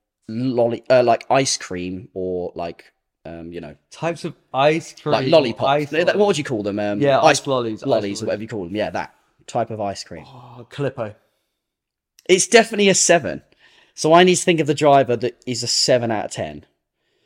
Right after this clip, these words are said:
Speaker 1: So your top two are your Verstappen and Lewis as your ten.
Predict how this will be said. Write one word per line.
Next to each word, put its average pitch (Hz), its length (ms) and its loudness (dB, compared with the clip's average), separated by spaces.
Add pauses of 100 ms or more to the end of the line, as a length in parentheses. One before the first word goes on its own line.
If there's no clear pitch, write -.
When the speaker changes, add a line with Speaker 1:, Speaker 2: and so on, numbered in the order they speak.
(220)
Speaker 1:
So - 140 -4
your 117 80 2
top 208 260 2
two 165 200 2
are - 20 4
your 135 180 2
Verstappen 143 840 -2 (1080)
and 113 160 -4
Lewis 95 540 -4 (1120)
as 90 160 -10
your 92 80 -10
ten. 82 400 -10